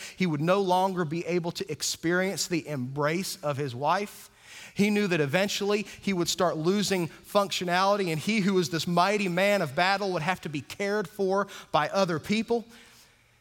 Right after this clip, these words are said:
He knew that eventually that would spread to his vital organs, and his life would end possibly by him trying to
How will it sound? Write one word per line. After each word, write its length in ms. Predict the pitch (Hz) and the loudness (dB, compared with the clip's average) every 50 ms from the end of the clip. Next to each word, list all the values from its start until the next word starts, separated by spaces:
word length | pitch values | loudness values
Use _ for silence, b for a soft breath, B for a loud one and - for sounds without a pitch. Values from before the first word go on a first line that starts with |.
| B | B
He 140 | B - 196 | B 2 4
knew 160 | 196 196 196 | 4 6 4
that 140 | 190 185 175 | 4 4 4
eventually 580 | 170 151 185 196 190 - - 180 156 160 156 151 | 4 4 2 2 2 0 -2 0 2 2 2 2
that 120 | 156 160 143 | 2 0 -2
would 140 | 139 143 | -2 -4
spread 420 | - - - - 175 180 180 180 160 | -4 -4 -4 -2 0 2 2 2 0
to 80 | 160 | 0
his 180 | 151 170 170 143 | -2 -2 -2 0
vital 340 | 123 143 160 165 165 160 160 | 2 2 4 4 2 0 -2
organs, 600 | 156 165 156 170 170 151 156 151 151 143 117 143 | -4 -4 -2 -2 -2 -2 -2 -2 -4 -4 -4 -4
and 100 | 139 131 | -6 -4
his 420 | 120 139 160 156 139 120 - - | -4 -2 -2 -2 -4 -6 -8 -8
life 400 | - 139 156 160 175 180 175 - | -2 2 2 4 4 2 0 -4
would 160 | 156 156 151 156 - | -4 -4 -4 -4 -4
end 400 | 165 165 160 151 147 147 143 143 | -2 -2 0 0 -2 -4 -6 -4
possibly 560 | - 170 175 180 - - 165 147 143 147 139 | 0 2 2 2 0 -2 -6 -4 -4 -4 -2
by 180 | 131 139 143 | 0 0 0
him 220 | 135 123 165 156 147 | 0 -2 -4 -6 -6
trying 420 | - - - 156 156 156 160 151 | -6 -2 0 0 0 0 -2 -4
to 140 | 127 143 123 | -6 -6 -8